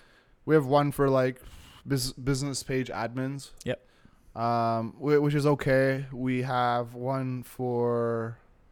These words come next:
Speaker 1: uh, we have, we do remarketing, like, people who visit the website.
Speaker 2: Yep.
Speaker 1: And then the most, I think, effective, or the one that we've gotten the most leads or even traffic from is, is a lookalike audience of our HubSpot list.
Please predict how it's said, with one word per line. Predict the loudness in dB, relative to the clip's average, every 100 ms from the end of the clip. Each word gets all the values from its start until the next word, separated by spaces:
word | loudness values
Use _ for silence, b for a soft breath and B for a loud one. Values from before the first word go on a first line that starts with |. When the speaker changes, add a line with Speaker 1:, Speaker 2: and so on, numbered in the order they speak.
| -20 -20 -16 -8
Speaker 1:
uh, | -4
we | 0 2
have, | 0
we | 0 0
do | 2
remarketing, | 2 2 2 2 0 -2
like, | -4
people | -4 -4 -2
who |
visit | -2 -4 -4
the |
website. | 0 0 2 2 0 -4 -2
Speaker 2:
Yep. | -2 b b
Speaker 1:
And | -2
then | 0 -2 -2
the | 4
most, | 4 4 0 -10 _ _ _ _ -18 -6
I | -4
think, | 0 0
effective, | -2 0 -2 2 2 4
or | 0
the | 0 0
one | 4
that | 4
we've | 2 2
gotten | 0 0
the |
most | 0 -2 -2
leads | 0 2 2 0 0
or | 0
even | -2 -2
traffic | -2 -2 -2
from | -2 -2 -2
is, | -4 -8
is | -6
a | -2
lookalike | -2 0 0 0
audience | 2 0 0 -2 -6
of | -6
our | -4 -4
HubSpot | -6 -4 -4 -2 -4
list. | -4 -8 -10